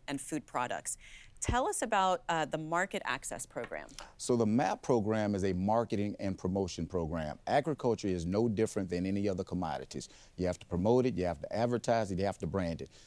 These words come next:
Speaker 2: So we get roughly two hundred million dollars annually from Congress that we receive matching funds from the private sector to go around the world and promote U S agricultural products.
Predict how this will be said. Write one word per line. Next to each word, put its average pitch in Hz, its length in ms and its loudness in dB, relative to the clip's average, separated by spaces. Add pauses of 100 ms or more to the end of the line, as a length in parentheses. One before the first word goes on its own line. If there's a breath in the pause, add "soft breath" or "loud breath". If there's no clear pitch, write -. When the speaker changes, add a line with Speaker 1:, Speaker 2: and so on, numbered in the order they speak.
(120)
Speaker 2:
So - 160 2
we 143 160 4
get 156 160 2
roughly 110 360 2
two - 180 0
hundred 104 180 0
million 110 320 4
dollars 95 480 2
annually 101 440 2
from 82 180 -4
Congress 85 560 0 (320 loud breath)
that 101 280 4
we 101 120 2
receive 95 400 2
matching 110 400 2
funds 98 400 0
from 90 120 -2
the 85 80 -2
private 110 360 2
sector 92 340 -2
to - 140 -4
go 113 180 4
around 117 320 2
the 98 60 0
world 98 420 2 (280 soft breath)
and 92 140 -4
promote 101 520 2
U 101 160 2
S 92 80 -2
agricultural 90 580 -2
products. 78 460 -2